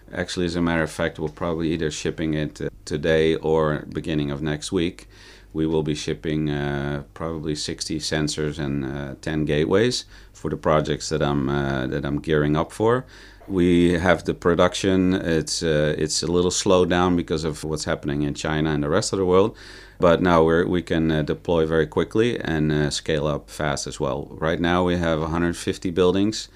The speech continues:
with thirty-eight hundred bead sensors in them already. So.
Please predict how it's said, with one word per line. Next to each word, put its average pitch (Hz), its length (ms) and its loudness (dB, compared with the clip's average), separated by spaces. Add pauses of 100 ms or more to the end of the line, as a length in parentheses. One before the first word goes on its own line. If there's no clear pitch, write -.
(320)
with 80 300 0 (100)
thirty-eight 78 520 2
hundred 76 520 -2 (140)
bead 73 180 -2
sensors 73 520 -4
in 73 220 -2
them 65 260 -4
already. 67 520 -4
So. - 320 -10